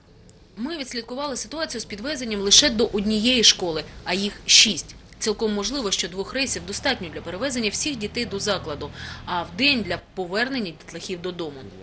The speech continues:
Але ж існує певна угода, згідно якої рейсів має бути три.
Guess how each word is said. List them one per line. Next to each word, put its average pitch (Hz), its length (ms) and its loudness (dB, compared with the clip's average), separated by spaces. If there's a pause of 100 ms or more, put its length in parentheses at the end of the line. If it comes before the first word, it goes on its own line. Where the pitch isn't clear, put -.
(280)
Але 320 160 4
ж 339 80 6
існує 320 280 4
певна 269 320 0
угода, 226 540 -4
згідно 175 300 -8
якої 262 340 -2
рейсів 269 460 2
має 175 180 -2
бути 185 380 -4 (260)
три. 208 280 2